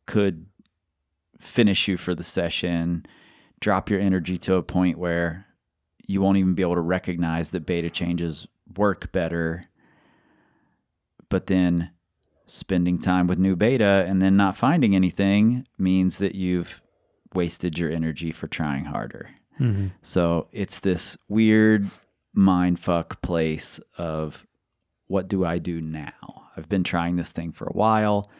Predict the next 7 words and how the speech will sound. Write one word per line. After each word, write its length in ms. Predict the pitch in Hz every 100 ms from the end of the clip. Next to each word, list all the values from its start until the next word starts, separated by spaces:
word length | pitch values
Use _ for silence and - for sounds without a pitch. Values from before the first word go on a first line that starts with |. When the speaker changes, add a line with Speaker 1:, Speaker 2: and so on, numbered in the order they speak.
| - - _
Speaker 1:
I 40 | 82
haven't 380 | 87 90 82
sent. 640 | - - 104 98 95 87 - _ _ _ _ _ _ _ _ _ _ _ _ _
What 100 | 82
do 80 | 76
I 120 | 65
do? 160 | -